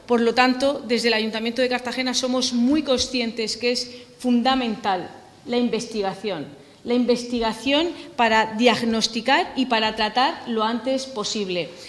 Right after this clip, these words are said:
Y es que en el Día Internacional de las Enfermedades Raras, el lema de este año es "Vale más prevenir que curar".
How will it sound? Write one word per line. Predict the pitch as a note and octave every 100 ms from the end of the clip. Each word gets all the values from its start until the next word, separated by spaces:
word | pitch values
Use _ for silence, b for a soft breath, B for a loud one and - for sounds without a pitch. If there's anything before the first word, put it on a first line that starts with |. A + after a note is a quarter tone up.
| B
Y | A#3+
es | B3+ B3+
que | C#4 C4 C4
en | A#3+
el | A3+ G#3+
Día | C4+ A#3+ F#3 - B B
Internacional | C4 A#3+ B3+ A3+ A3+ A#3 B3 B3
de |
las | G#3+ G#3
Enfermedades | G#3 A3+ G#3 G#3+ A#3 B3 A#3+ A#3 A3+ A#3+ -
Raras, | A3 B3+ B3+ C#4+ C#4+ B B B
el | B3 A#3
lema | B3 B3+ C4+ - - A3
de | A#3
este | A#3 B3
año | A#3+ C4 C4 C4 C4
es | B3 A3+ - - B B B
"Vale | G#3 C4 C4+
más | B3+ B3 A3 - - - - -
prevenir | A#3 A3+ A3+ B3 A#3 - - -
que | A3
curar". | A3 A#3 D4